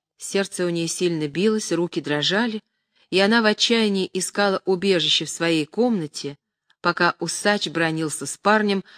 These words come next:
осмелившимся ему заметить, что в комнату нельзя входить, потому что она занята. От страха у путешественницы как бы явилась сверхъестественная сила.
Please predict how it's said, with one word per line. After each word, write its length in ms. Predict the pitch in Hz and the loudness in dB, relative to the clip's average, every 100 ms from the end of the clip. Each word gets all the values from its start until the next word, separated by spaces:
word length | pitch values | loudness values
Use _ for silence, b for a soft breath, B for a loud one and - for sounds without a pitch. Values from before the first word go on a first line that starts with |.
| B | B
осмелившимся 880 | 175 - 190 196 180 - 180 170 170 | -4 -2 2 2 2 -2 -4 -2 -2
ему 200 | 160 170 | -2 0
заметить, 600 | 170 175 170 139 143 - b b | 0 2 0 -2 -8 -12 b b
что 340 | - - 160 - | -10 -4 -4 -6
в 140 | - - | -14 -2
комнату 460 | 196 196 185 - | 0 2 0 -4
нельзя 340 | 165 156 156 165 | -4 -4 -2 -4
входить, 460 | - 170 175 240 - | -2 0 0 -2 -4
потому 280 | - 151 | -4 -4
что 220 | 165 - - | -6 -8 -6
она 240 | 139 139 | -4 -4
занята. 500 | 139 143 139 - - - _ _ _ _ _ _ b b b b b b - | -6 -8 -8 -8 -10 -12 _ _ _ _ _ _ b b b b b b -2
От 160 | 175 | -2
страха 560 | - - 233 254 226 226 | 0 2 4 4 0 -2
у 80 | 190 | -2
путешественницы 840 | 180 185 - 220 - 190 185 - 170 | -4 -4 0 0 0 -6 -6 -6 -2
как 240 | 190 175 | -2 0
бы 80 | 175 | 0
явилась 400 | 180 196 190 180 | 2 2 0 -2
сверхъестественная 1500 | - - - 175 208 - 180 - 240 247 - 226 220 220 214 | -8 -14 -4 0 0 0 -6 -4 -4 -4 -4 -4 0 2 0
сила. 500 | - - 170 127 | -2 -4 -4 -6